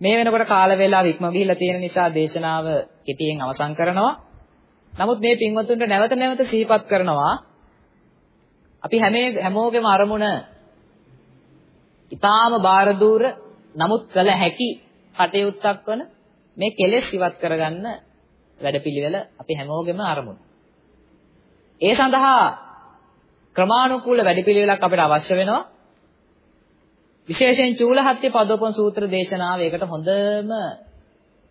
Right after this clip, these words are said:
නිදසුණක්. හොඳම පිටුවහලක් සපයන සූත්‍ර දේශනාව. දේශනාව අනුව භාග්‍යතුන් වහන්සේ විස්තර කරලා දීලා තියෙනවා.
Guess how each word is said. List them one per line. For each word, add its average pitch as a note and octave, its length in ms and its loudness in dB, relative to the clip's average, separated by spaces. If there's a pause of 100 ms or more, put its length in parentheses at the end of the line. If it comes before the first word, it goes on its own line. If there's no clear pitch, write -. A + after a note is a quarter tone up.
(460)
නිදසුණක්. E3 560 -2 (120)
හොඳම F3+ 420 -4 (720)
පිටුවහලක් A#3 640 2
සපයන G3 420 -4
සූත්‍ර D#3+ 320 -8
දේශනාව. - 440 -12 (1400)
දේශනාව A3 520 2
අනුව A3+ 200 2
භාග්‍යතුන් G3 460 2
වහන්සේ G3 340 -2
විස්තර D#3+ 260 -2
කරලා F3+ 280 -2
දීලා F#3+ 200 0
තියෙනවා. G#3 380 -4